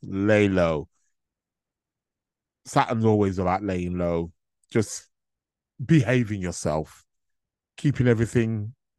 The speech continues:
tidy. Yeah, good time for tidying up the house, I guess. Um, so Venus, um, Moon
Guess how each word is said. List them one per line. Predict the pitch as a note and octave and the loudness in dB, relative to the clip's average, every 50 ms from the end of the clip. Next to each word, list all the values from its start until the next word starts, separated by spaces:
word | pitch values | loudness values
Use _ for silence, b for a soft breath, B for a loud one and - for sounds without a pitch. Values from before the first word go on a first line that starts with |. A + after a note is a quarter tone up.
| _ _ | _ _
tidy. | - - - A2 A2+ A2 G2+ F2 E2 D#2 D2 D2+ F#2 _ _ _ _ _ _ _ _ _ _ _ _ | -16 -10 -4 -2 0 0 0 0 -4 -6 -8 -10 -14 _ _ _ _ _ _ _ _ _ _ _ _
Yeah, | - D#3 E3+ D#3+ C#3+ | -8 -6 -6 -6 -4
good | - A#3+ B3+ - | -4 -4 -4 -4
time | - - B3 | -6 -10 -10
for | - - | -10 -10
tidying | - - F3 F#3 F3+ E3+ D#3+ | -4 0 2 4 4 4 2
up | E3+ - - | 0 0 0
the | D3+ D3 | 0 0
house, | D#3+ G3 G#3 - - | 0 -2 -4 -4 -6
I | D#2+ | -8
guess. | D#2+ G2+ B2 A2 F#2 - - - _ _ _ _ _ _ _ _ _ _ _ | -6 -4 -4 -4 -6 -8 -12 -20 _ _ _ _ _ _ _ _ _ _ _
Um, | C3+ C3+ C3+ C3 C3+ C3+ C3+ C3+ C3+ C3+ C3+ C3+ C3+ C#3 C#3 C#3 C#3 C#3+ C#3+ _ | 4 6 8 8 8 6 6 6 6 6 4 2 2 0 0 -2 -4 -4 -8 _
so | _ - - C#3 B2 A#2+ A#2+ A#2+ B2 - - | _ -4 0 2 4 4 4 2 2 -2 -4
Venus, | A2 C3 C#3+ C3+ C3 B2+ C3+ - - - - - - - _ _ _ _ _ _ _ _ _ _ _ _ _ _ _ | -4 -2 0 0 0 0 -2 -4 -6 -18 -20 -20 -20 -20 _ _ _ _ _ _ _ _ _ _ _ _ _ _ _
um, | A2+ A2+ A2 A2 A2 A2 G#2+ G#2+ G#2+ G#2+ G#2 G#2 G#2 G#2 G#2 G#2 G#2 A2+ - _ _ _ | -2 0 2 2 2 2 2 2 0 0 0 -2 -4 -6 -8 -10 -12 -14 -16 _ _ _
Moon | B2 A2 A2+ A2 G#2+ G#2 G#2+ A#2+ C3+ C3+ | -2 0 2 2 2 2 0 0 -2 -6